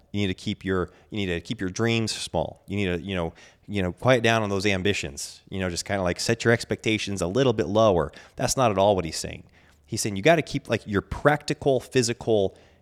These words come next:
uh, actions right now, your, your, your tactics,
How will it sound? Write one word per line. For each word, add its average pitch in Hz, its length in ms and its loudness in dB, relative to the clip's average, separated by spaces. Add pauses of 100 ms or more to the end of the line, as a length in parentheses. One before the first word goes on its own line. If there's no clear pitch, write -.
(180)
uh, 90 420 0 (240)
actions 90 540 -6
right 87 200 0
now, 85 320 -2
your, 90 280 -2
your, 85 220 -6 (140)
your 90 100 -6
tactics, - 560 -6